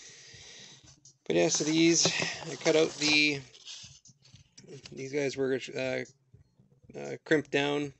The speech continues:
uh, inside the, uh, in, inside the fixture. These are, uh,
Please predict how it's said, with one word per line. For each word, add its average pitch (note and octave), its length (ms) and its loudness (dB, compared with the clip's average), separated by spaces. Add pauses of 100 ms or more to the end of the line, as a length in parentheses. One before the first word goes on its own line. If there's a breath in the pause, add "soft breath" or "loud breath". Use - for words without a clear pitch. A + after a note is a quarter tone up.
(1000 soft breath)
uh, - 120 -10
inside C3 480 -2
the, B2 360 -4
uh, B2 280 -4
in, B2+ 180 -8
inside B2+ 320 -4
the A2+ 60 -10
fixture. C#3 360 -4
These A#2 200 -6
are, A#2+ 280 -2
uh, - 200 -12